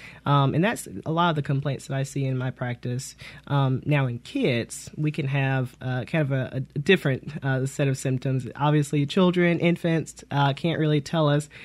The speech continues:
a lot about what's going on 'cause they can't really talk. Um, but you'll hear us mention, um, different things about, like, spit up and reflux. So, um, under the heading of what we call gastroesophageal reflux or gur, um, you can hear us talk about spit up. So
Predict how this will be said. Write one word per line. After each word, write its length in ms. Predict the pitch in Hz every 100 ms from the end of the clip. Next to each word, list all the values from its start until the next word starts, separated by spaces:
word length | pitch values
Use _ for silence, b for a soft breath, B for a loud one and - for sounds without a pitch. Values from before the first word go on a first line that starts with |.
| B B
a 100 | 143
lot 300 | 160 208 175
about 240 | 160 160
what's 160 | 123 156 170
going 160 | 151
on 240 | 151 175 208
'cause 160 | 143
they 80 | 147
can't 220 | - 160
really 180 | 160 151
talk. 300 | 196 247 - - B B B
Um, 520 | 160 156 147 143 139 147
but 160 | 156
you'll 100 | 156
hear 300 | 160 220 214
us 120 | 175
mention, 540 | 160 156 - 147 139 - -
um, 220 | 131 131
different 320 | 156 151 135
things 320 | 139 131 131
about, 200 | 127 127
like, 140 | 117 -
spit 260 | - 156
up 220 | 143 139
and 160 | 127 123
reflux. 500 | 127 123 95 - -
So, 280 | 131 123 135 -
um, 200 | 135 131 -
under 220 | 170 165
the 100 | 143
heading 400 | 139 175 170 147
of 300 | 139 131 - -
what 140 | 135
we 80 | 127
call 260 | - 131
gastroesophageal 1000 | 131 135 139 147 135 135 127 135 131 127
reflux 580 | 131 135 - 131 127 -
or 80 | 120
gur, 500 | 127 135 131 127 220 - B B -
um, 180 | 135 131
you 80 |
can 140 | 135 135
hear 220 | 139 135
us 80 | 131
talk 160 | 131
about 200 | - 135 -
spit 260 | - 123
up. 180 | - -
So 240 | 131 123